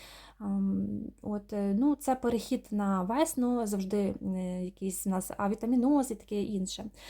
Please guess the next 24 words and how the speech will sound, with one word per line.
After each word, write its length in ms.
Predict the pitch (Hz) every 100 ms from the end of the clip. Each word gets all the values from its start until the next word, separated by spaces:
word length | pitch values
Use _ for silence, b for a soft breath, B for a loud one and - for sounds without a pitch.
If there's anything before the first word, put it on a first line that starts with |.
| 147
От, 220 | - 185 -
тому 240 | 202 330
перший, 600 | 349 240 220 - 190 185 -
а, 120 | 202
продукт, 380 | - 202 214 196
який 340 | 196 214 190 b b b - B B B B
потрапляє 500 | - 214 214 226 202
в 20 | 196
мою 220 | 196 185
косметичку, 640 | - 196 196 339 - 262 262 B B
а, 140 | 190
це 240 | 185 262 277
ось, 340 | 190 247 - -
а, 200 | 185 185
така 420 | 180 - 196 247 233 B B -
база. 320 | 196 175 -
Люблю, 260 | 180 214 359
вона 180 | 285 233
мені 160 | 196
подобається. 640 | 185 220 311 269 262 240 233 -
Так, 200 | 185 -
ар-, 200 | 202 202
по 80 | -
аромату. 480 | 233 254 208 196